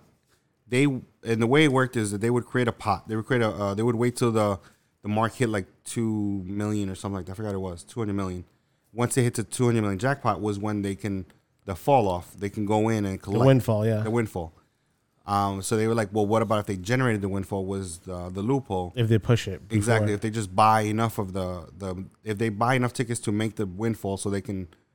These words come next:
Speaker 1: own the windfall once it goes down. But they were like, "No, we don't wanna do that because then it would shut everybody else out from playing." Or
Speaker 2: Yeah.
Speaker 1: it would, it would basically
Speaker 2: Eliminate
Speaker 1: push
Speaker 2: the,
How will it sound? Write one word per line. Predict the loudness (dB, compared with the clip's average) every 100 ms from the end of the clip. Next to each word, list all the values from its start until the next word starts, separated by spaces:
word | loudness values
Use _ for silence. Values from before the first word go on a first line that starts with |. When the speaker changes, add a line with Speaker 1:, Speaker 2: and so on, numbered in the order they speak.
| _ _ -2
Speaker 1:
own | 2 2
the | 4
windfall | 2 0 -2
once | -4 -6
it |
goes | -6 -4
down. | -4 -4 -8 _ _ _ _ _ _
But | -8 0
they | 2
were | 4
like, | 2
"No, | 2 2
we | 2
don't | -2
wanna | -2
do | -2
that | -2
because | -4 -4
then | -2
it | -2
would | -2
shut | 0
everybody | 0 0 0
else | 0
out | -2 -4
from | -8 -10
playing." | -8 -8 -10 _
Or | -2 2 2
Speaker 2:
Yeah. | 0 -14 _ _ 0
Speaker 1:
it | 2
would, | 4 4 2
it | -2 0
would | 2 0 -2
basically | -4 -2 -2 -2 _ _ -2
Speaker 2:
Eliminate | 4 6 8 6
Speaker 1:
push | 6
Speaker 2:
the, | 4 2